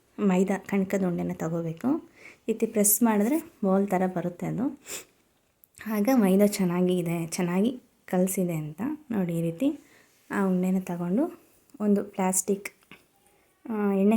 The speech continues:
ಕವರ್ನ ತಗೊಂಡಿದ್ದೀನಿ ನಾನು. ಯೂಶಲಿ ಮಾಡಬೇಕಾದ್ರೆ ಬಾಳೆ ಎಲೆಯಲ್ಲಿ ಮಾಡಿದ್ರೆ ತುಂಬಾ ಚೆನ್ನಾಗಿ ಬರುತ್ತೆ. ನಾನಿಲ್ಲಿ ಬಾಳೆ ಎಲೆ ಸಿಗಲಿಲ್ಲ ಅಂತ ಎಣ್ಣೆ ಕವರ್ ತಗೊಂಡಿದ್ದೀನಿ. ಮೈದಾನ ಹಾಗೆ ಕೈಯಲ್ಲಿ ಹರಡ್ಕೊಂಡು ಅದ್ರ ಮೇಲೆ ಈ ಹೂರಣದ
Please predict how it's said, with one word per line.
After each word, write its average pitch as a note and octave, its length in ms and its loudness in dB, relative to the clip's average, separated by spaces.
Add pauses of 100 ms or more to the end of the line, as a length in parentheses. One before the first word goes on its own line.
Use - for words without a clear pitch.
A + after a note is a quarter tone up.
ಕವರ್ನ G3+ 360 4
ತಗೊಂಡಿದ್ದೀನಿ E3+ 480 -2
ನಾನು. E3 160 0 (800)
ಯೂಶಲಿ G#3 400 4
ಮಾಡಬೇಕಾದ್ರೆ G3 600 2 (840)
ಬಾಳೆ G3 280 8
ಎಲೆಯಲ್ಲಿ F#3+ 420 4
ಮಾಡಿದ್ರೆ F#3+ 340 0
ತುಂಬಾ F3+ 180 2 (200)
ಚೆನ್ನಾಗಿ F#3 300 -2
ಬರುತ್ತೆ. - 280 -6 (520)
ನಾನಿಲ್ಲಿ F#3 420 2
ಬಾಳೆ E3+ 220 0
ಎಲೆ F#3 200 2
ಸಿಗಲಿಲ್ಲ F3+ 420 0
ಅಂತ F3+ 140 -8 (500)
ಎಣ್ಣೆ F#3 220 0
ಕವರ್ F3 260 -2
ತಗೊಂಡಿದ್ದೀನಿ. F3+ 540 -4 (320)
ಮೈದಾನ G3 280 4 (100)
ಹಾಗೆ F#3 200 -2 (140)
ಕೈಯಲ್ಲಿ F3+ 360 2 (260)
ಹರಡ್ಕೊಂಡು F3+ 520 0 (680)
ಅದ್ರ G#3 160 4 (100)
ಮೇಲೆ G3 200 2 (920)
ಈ G3+ 260 -8
ಹೂರಣದ G#3 360 4